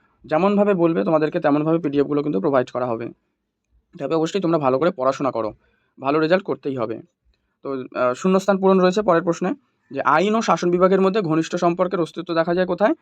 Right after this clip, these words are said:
হ্যাঁ, কোন ব্যবস্থায়? এটা হচ্ছে সংসদীয় ব্যবস্থায়। ধর্মনিরপেক্ষতার অর্থ হলো কি? সব ধর্মের সমান মর্যাদা, ঠিক আছে? এটাই হচ্ছে ধর্মনিরপেক্ষতার অর্থ।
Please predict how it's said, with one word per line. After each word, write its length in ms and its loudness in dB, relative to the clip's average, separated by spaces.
হ্যাঁ, 140 -6
কোন 160 -2
ব্যবস্থায়? 400 2
এটা 220 -6
হচ্ছে 160 -10
সংসদীয় 600 2
ব্যবস্থায়। 440 0
ধর্মনিরপেক্ষতার 840 2
অর্থ 280 2
হলো 240 2
কি? 200 -4
সব 340 -2
ধর্মের 320 2
সমান 400 2
মর্যাদা, 540 4
ঠিক 100 -20
আছে? 180 -4
এটাই 160 -2
হচ্ছে 160 -2
ধর্মনিরপেক্ষতার 800 0
অর্থ। 260 0